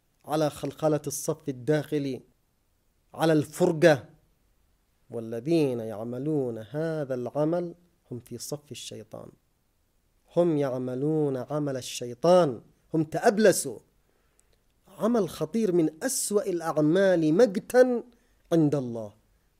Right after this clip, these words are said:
من أسوأها مقتا عند الله سبحانه وتعالى. ورد في الحديث النبوي، النبوي الشريف:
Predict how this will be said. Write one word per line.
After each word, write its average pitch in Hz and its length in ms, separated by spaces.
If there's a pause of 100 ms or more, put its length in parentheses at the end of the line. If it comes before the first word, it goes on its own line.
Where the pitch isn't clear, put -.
(140)
من 143 140
أسوأها 156 600
مقتا 135 680 (440)
عند 135 200
الله 135 340
سبحانه 131 600
وتعالى. 110 640 (800)
ورد 165 360
في - 60
الحديث 135 440
النبوي، 120 580 (120)
النبوي 135 640
الشريف: 156 580